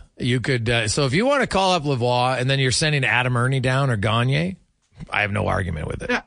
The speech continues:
Speaker 1: right? And then you move
Speaker 2: Big
Speaker 1: Brown
Speaker 2: deal,
Speaker 1: down your roster,
Speaker 2: right?
Speaker 1: hundred percent. Yeah, that's, uh, that's
Speaker 2: So
Speaker 1: like
Speaker 2: do it for a week. Like, what's the big deal? And, and I'll say this to you too. Foegele is such a,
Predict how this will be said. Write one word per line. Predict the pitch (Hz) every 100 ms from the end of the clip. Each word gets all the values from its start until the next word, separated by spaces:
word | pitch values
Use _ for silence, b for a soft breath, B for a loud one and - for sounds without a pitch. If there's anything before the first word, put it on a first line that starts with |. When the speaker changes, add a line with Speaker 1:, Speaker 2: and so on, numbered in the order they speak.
| -
Speaker 1:
right? | 123
And | 123
then | 123
you | 123
move | 135
Speaker 2:
Big | -
Speaker 1:
Brown | 131 127 135
Speaker 2:
deal, | -
Speaker 1:
down | 123 127
your | 120
roster, | 117 135 269 151
Speaker 2:
right? |
Speaker 1:
hundred | 120 143
percent. | 120 117 131 123 80 -
Yeah, | 123 98 82 -
that's, | 110 113 98
uh, | 127 107 87 B B B B
that's | 123
Speaker 2:
So | 107
Speaker 1:
like | 147 131 160
Speaker 2:
do | - 269
it | 247
for | 262
a | 269
week. | 233 302 - 185
Like, | 151
what's | 175 180
the | 180
big | 175 160
deal? | 208 175
And, | 147 - B B
and | 160
I'll | 165 208
say | 214 240
this | 262 240
to | 233
you | 208
too. | - 277 240 196 - _ _ _ - _ _ -
Foegele | 311 269 285 220
is | 170
such | - 247
a, | 240